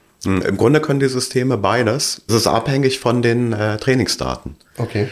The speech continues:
Speaker 1: Wenn ich in den Trainingsdaten schon Diskriminierung enthalten habe, weil das Beispiel, das du gerade gesagt hast, Leute, die Thomas heißen,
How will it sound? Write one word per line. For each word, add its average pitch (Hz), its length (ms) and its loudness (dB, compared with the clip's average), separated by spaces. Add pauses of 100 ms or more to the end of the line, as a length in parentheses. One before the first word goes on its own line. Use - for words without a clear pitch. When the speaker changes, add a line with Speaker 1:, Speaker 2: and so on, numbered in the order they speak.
(200)
Speaker 1:
Wenn 90 260 2
ich 135 140 2
in 120 100 0
den 117 140 2
Trainingsdaten 113 680 -2
schon 107 600 -2
Diskriminierung 110 760 0
enthalten 95 540 -2
habe, 110 440 -8
weil 87 120 -4
das - 160 -2
Beispiel, 92 320 -2
das 95 140 -8
du 98 100 0
gerade 113 280 0
gesagt 107 360 -6
hast, - 300 -8
Leute, 92 340 0
die 90 160 -4
Thomas 104 460 -2
heißen, 101 500 -8